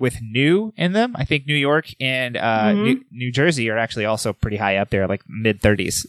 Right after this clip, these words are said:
Speaker 1: or a little bit higher than us. So, um, very good for, for New Hampshire and New Mexico, uh, above forty percent. So we are rapidly approaching the point in time when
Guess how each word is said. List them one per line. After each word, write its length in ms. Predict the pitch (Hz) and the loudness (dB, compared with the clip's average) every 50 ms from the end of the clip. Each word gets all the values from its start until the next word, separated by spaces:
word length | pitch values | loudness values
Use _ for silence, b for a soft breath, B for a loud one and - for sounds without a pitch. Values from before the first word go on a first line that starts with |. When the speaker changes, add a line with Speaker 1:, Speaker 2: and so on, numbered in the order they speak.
| _ - | _ -2
Speaker 1:
or 100 | 107 110 | 2 2
a 60 | 110 | 4
little 160 | 117 110 107 | 4 4 2
bit 80 | 104 110 | 0 0
higher 180 | 101 104 101 | 0 0 -2
than 140 | 95 95 95 | -2 -2 -4
us. 140 | 73 - - | -6 -6 -4
So, 320 | - - 131 120 110 - B B B B B B B B B | -2 0 2 2 2 2 B B B B B B B B B
um, 240 | 120 117 110 101 | -2 -2 -2 -2
very 260 | 101 151 175 196 175 151 | 2 4 4 6 6 6
good 300 | 139 156 151 147 - - | 6 6 4 4 4 4
for, 240 | 143 127 113 101 | 4 4 4 4
for 120 | - 131 120 | 2 0 0
New 140 | 123 127 127 | 2 0 2
Hampshire 400 | 139 135 131 - - 139 127 117 | 2 0 0 0 0 0 2 0
and 60 | 113 | 0
New 100 | 113 113 | -2 -4
Mexico, 480 | 117 117 - - - 117 110 101 98 b b b b b b _ _ _ _ - | -4 -4 -6 -8 -6 -4 -4 -4 -4 b b b b b b _ _ _ _ -4
uh, 200 | 113 104 - - - | -2 -2 -2 -2 -4
above 340 | - 117 110 107 117 117 110 | -2 -2 2 2 2 2 2
forty 240 | - 123 113 110 104 | 2 0 2 2 2
percent. 400 | - 117 101 - 110 98 - - _ B B B B B B B B B B B B | 0 -2 -2 -2 -2 -4 -4 -6 _ B B B B B B B B B B B B
So 140 | - 233 226 | -2 0 0
we 160 | 277 320 339 | 2 2 2
are 220 | 311 269 226 185 | 2 2 2 2
rapidly 500 | 185 214 240 254 - 233 220 180 202 196 | 2 2 0 0 0 0 0 0 0 -2
approaching 540 | 113 143 151 - - 175 180 170 - 175 156 | 0 0 -2 0 0 0 0 0 -2 -4 -6
the 80 | 147 127 | -6 -6
point 420 | - - - 151 151 147 147 139 | -6 -6 -6 -6 -6 -6 -6 -8
in 120 | - 135 127 | -8 -12 -14
time 360 | - 135 139 131 135 127 123 | -10 -6 -4 -2 -2 -2 -4
when 140 | 120 120 | -6 -6